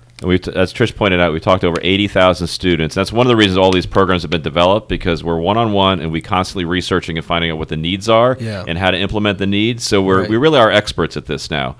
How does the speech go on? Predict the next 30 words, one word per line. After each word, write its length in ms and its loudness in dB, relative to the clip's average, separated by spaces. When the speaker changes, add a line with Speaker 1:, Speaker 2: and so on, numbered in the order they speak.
Speaker 2:
Right. 260 -6
Speaker 1:
Um, 320 2
and 140 0
so 140 2
we 100 2
continue 400 -2
to 80 -4
get 180 -2
better 220 2
and 100 -2
better 260 4
at 140 4
it. 100 -4
Well, 140 -4
now 440 2
we're 140 -2
gonna 120 0
take 240 -2
that 160 0
to 80 -14
kind 160 -4
of 60 -6
another 260 -2
level. 380 0
We're 120 -4
gonna 120 -6
start 240 -4
actually 300 -6
documenting 680 0
it. 200 -4